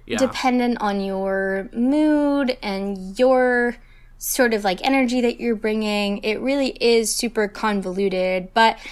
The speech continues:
Speaker 2: I mean, I also just feel like the most, like, the people that I've admired the most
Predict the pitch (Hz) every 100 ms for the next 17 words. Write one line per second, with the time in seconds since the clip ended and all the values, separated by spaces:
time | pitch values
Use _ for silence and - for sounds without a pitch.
0 | - - 269 302 311 285 311 311 339 277
1 | 277 - - 240 233 233 220 202 190 180
2 | 180 - - - - - - - - -
3 | - - 220 208 240 233 214 214 247 311
4 | 330 - 226 202 226 220 294 311 330 294
5 | 254 214 202 196 190 208 196 185 185 185
6 | 254 - - -